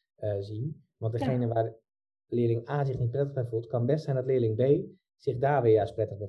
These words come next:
Speaker 1: voelt.
Speaker 2: Ja.
Speaker 1: Dus we moeten ook allemaal niet hetzelfde willen zijn, want
Speaker 2: Nee, en een
Speaker 1: dan
Speaker 2: klas is ook een bepaalde dynamiek,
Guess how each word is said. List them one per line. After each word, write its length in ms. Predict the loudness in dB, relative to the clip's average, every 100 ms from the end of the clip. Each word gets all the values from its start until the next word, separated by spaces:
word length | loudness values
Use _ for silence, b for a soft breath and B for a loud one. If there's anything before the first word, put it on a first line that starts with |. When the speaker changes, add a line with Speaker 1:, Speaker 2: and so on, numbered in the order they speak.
| -6
Speaker 1:
voelt. 220 | -6 -8 _ _
Speaker 2:
Ja. 160 | -10 -6
Speaker 1:
Dus 100 | 0
we 60 |
moeten 220 | 2 4
ook 60 | 4
allemaal 200 | 2 0
niet 120 | -2
hetzelfde 320 | -2 -2 -2
willen 160 | -4 -6
zijn, 160 | -6 -4
want 120 | -2
Speaker 2:
Nee, 180 | 0 2
en 120 | 2
een 80 | 4
Speaker 1:
dan 80 |
Speaker 2:
klas 240 | 4 2 2
is 140 | 0
ook 120 | 0
een 80 | 0
bepaalde 420 | 0 0 -2 -2
dynamiek, 540 | -4 -2 -2 -2 -4